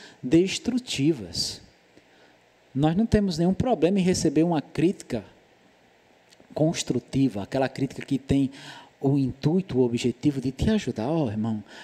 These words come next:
eu acho que a gente pode fazer assim que é melhor." Mas tem aquelas críticas que só te colocam pra baixo.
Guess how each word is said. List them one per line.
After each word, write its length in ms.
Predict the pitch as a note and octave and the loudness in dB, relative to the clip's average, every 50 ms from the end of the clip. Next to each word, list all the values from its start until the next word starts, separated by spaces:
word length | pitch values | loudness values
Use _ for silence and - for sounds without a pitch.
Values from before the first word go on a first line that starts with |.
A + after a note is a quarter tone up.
| - - | -14 -4
eu 120 | - C#3 C#3 | 0 0 2
acho 180 | C#3+ C#3+ - | 2 0 -2
que 60 | - C#3+ | -2 -2
a 20 | |
gente 180 | D3 C#3+ - - | -4 -4 -4 -4
pode 220 | - D3 C#3+ - | -4 -4 -4 -2
fazer 300 | - C#3 B2+ A#2 B2+ B2 | -4 -4 -2 -2 -2 -2
assim 340 | A#2 - - - A#2 B2+ C3 | -2 -4 -6 -4 -2 -2 -2
que 100 | - A#2+ | -2 -4
é 40 | G#2 | -6
melhor." 320 | G2+ G2+ F#2+ G2+ G2 F#2 - - - - - - | -6 -6 -6 -6 -8 -8 -12 -18 -20 -20 -14 -12
Mas 140 | G#2+ G#2 | -10 -8
tem 100 | - - | -6 -6
aquelas 380 | A2+ - - G#2+ G2+ - B2 A#2 | -6 -6 -6 -8 -6 -4 -6 -6
críticas 460 | - - - A2+ - - - - - | -6 -6 -6 -6 -6 -6 -6 -8 -8
que 120 | - - - | -6 -6 -6
só 220 | - - B2 A#2+ | -4 -2 -4 -4
te 140 | - - - | -4 -6 -10
colocam 520 | - - G2+ G2 G2+ B2+ D3 - - - | -10 -10 -10 -4 0 0 0 0 -2 -2
pra 200 | - - - - | -2 -2 -2 -2
baixo. 600 | - - - - - - - - - - - _ | -12 -14 -12 -12 -10 -8 -8 -8 -8 -10 -14 _